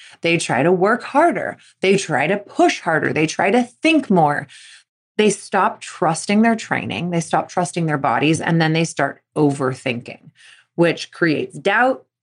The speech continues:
and tension and just, like, this anxiety snowball builds.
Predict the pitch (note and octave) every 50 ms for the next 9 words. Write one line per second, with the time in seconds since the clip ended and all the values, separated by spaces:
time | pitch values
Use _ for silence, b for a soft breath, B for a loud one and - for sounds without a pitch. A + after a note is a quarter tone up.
0 | _ - D#3 C3+ C#3 C3+ - - A#3 B3 B3+ B3 - - A#3+ A#3+ A#3+ A#3 A3+ -
1 | - D#3+ D#3+ D3+ D3+ D#3 - - - C3 C3+ C3 - _ _ _ F3 F3 F3 E3
2 | - - - F3+ F3+ E3+ E3 D#3 F3 F#3+ F#3+ G#3 G#3+ A3+ A3 G#3+ A3 G#3+ - -
3 | - - F#3+ F3+ F3 E3 E3+ D#3+ C#3 C#3 A#2 - G#2+ F#2+ D3 C#3 - C#3 - -
4 | - - - - - -